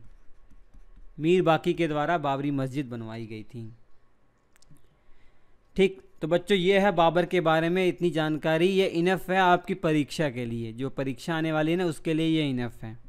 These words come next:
इसके बाद बाबर के बाद बाबर का बेटा हुमायूं गद्दी पर बैठता है। उसका भी जीवन बहुत स्ट्रगल पूर्वक रहा है, उसके बारे में भी पढ़ेंगे।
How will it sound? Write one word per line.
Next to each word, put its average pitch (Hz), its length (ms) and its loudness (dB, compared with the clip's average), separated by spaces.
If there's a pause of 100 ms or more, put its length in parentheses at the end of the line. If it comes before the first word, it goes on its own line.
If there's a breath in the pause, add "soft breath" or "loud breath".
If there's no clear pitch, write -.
(680 soft breath)
इसके 170 300 2
बाद 185 260 6
बाबर 170 400 4
के 185 140 0
बाद 180 260 6
बाबर 160 320 6
का 175 160 2
बेटा 151 420 2
हुमायूं 156 580 2
गद्दी 147 240 0
पर 147 180 0
बैठता 131 400 -4
है। 185 220 -2 (540 soft breath)
उसका 190 320 4
भी 208 140 6
जीवन 190 420 6
बहुत 180 260 8
स्ट्रगल 170 440 -2
पूर्वक 151 480 -4
रहा 123 280 -4
है, 113 180 -12 (400)
उसके 180 280 -4
बारे 151 280 2
में 147 100 -2
भी 147 80 -4
पढ़ेंगे। 117 540 -8